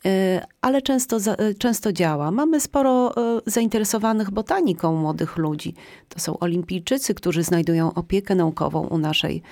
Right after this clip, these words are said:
e, kustosz, e, botaniczki, pani Teresy Grużewskiej. To jest bardzo cenne, bo, e, ta młodzież od nas wychodzi z wiedzą pogłębioną, e, z-,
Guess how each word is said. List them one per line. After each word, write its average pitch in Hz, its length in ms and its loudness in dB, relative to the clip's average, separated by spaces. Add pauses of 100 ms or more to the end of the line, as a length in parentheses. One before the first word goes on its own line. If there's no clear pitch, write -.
(440)
e, 151 360 0
kustosz, - 600 -4
e, - 220 -4 (440)
botaniczki, 160 600 -2
pani 156 220 -2
Teresy 196 380 0
Grużewskiej. 165 640 0 (340)
To - 80 -2
jest 190 220 2
bardzo 233 300 2
cenne, 208 440 2
bo, 170 500 0 (100)
e, - 160 -4
ta 196 160 0
młodzież 170 640 0
od 165 220 -2
nas 165 220 0
wychodzi 165 540 -4 (220)
z - 140 -4
wiedzą 190 320 2
pogłębioną, 190 760 2 (560)
e, 165 320 2
z-, 180 640 0